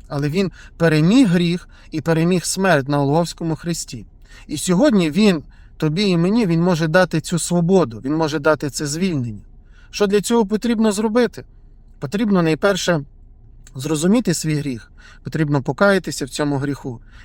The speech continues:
і прийти до Ісуса Христа в покаянні і в проханні, щоб Він дав це звільнення, щоб Він дав цю свободу. Якщо ми в молитві щиро до Нього звернемося, якщо ми щиро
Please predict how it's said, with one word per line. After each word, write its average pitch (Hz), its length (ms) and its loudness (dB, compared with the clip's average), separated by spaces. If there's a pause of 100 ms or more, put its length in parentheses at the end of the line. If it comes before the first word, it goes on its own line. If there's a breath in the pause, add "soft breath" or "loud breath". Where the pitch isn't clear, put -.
і 139 100 -8
прийти 170 360 2
до 180 100 0
Ісуса 170 440 -2
Христа 147 400 0
в 165 80 0
покаянні 165 720 0 (340 loud breath)
і 147 140 -2
в 139 160 -6 (480)
проханні, 180 680 2 (340 soft breath)
щоб 151 180 -8
Він 220 180 0
дав 208 220 4
це 196 280 -2
звільнення, 165 580 -2 (200)
щоб 139 140 -8
Він 180 140 2
дав 180 160 2
цю 185 160 -4
свободу. 185 580 -2 (340)
Якщо 131 260 -6
ми 214 120 0
в 180 60 0
молитві 170 500 -2
щиро 208 320 -2
до 156 120 -4
Нього 165 360 -2 (200 soft breath)
звернемося, 160 840 0 (180)
якщо 156 280 -6
ми 160 100 -4
щиро 208 400 0